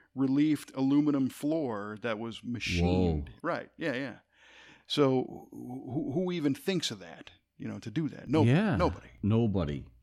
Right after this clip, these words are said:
Speaker 1: I, I can't
Speaker 2: That's,
Speaker 1: tell
Speaker 2: that's,
Speaker 1: you.
Speaker 2: that's outrageous.
Speaker 1: Right. If I had a room full of, uh, machines and programmers and a customer that said, "I can pay for this,"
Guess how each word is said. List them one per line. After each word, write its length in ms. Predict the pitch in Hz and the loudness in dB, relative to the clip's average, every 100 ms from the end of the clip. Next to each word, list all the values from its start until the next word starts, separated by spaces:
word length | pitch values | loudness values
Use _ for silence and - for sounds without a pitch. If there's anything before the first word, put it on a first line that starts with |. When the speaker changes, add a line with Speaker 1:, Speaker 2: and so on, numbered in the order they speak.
| _ - - - - - - | _ -18 -18 -20 -20 -20 -16
Speaker 1:
I, 300 | 131 - 170 | -16 -2 0
I 40 | |
can't 240 | 208 208 185 - | 2 2 2 0
Speaker 2:
That's, 20 | |
Speaker 1:
tell 160 | 175 180 | 0 2
Speaker 2:
that's, 100 | 160 | 6
Speaker 1:
you. 280 | 143 127 127 | 4 4 2
Speaker 2:
that's 220 | 110 131 | 0 0
outrageous. 760 | 90 80 82 95 80 78 - - | 0 2 2 2 2 -2 -4 -6
Speaker 1:
Right. 320 | 196 190 - - | 2 4 4 0
If 180 | 147 | 2
I 200 | 185 214 | 4 2
had 240 | 208 190 175 | 2 2 2
a 40 | |
room 320 | 147 156 165 | 4 4 4
full 340 | 160 - 143 131 | 2 0 0 0
of, 200 | 117 - - _ | -2 -10 -20 _
uh, 200 | - 120 117 | -8 -6 -4
machines 720 | 123 - 165 165 156 151 127 | -2 0 2 4 4 2 -2
and 240 | - 117 | -8 -10
programmers 920 | - 147 139 135 127 123 123 120 113 - | 0 2 4 2 0 -4 -4 -6 -8 -10
and 600 | 120 117 110 107 107 104 - _ - | -8 -6 -6 -6 -6 -8 -12 _ -10
a 80 | 117 | -4
customer 480 | 147 143 - 135 123 | 2 2 2 -2 -2
that 160 | 120 | -4
said, 200 | - 127 | -4 -4
"I 100 | 123 | -2
can 160 | 123 113 | -4 -6
pay 180 | 127 139 | -2 -2
for 160 | 131 113 | -2 -8
this," 460 | 107 107 - - | -8 -10 -12 -18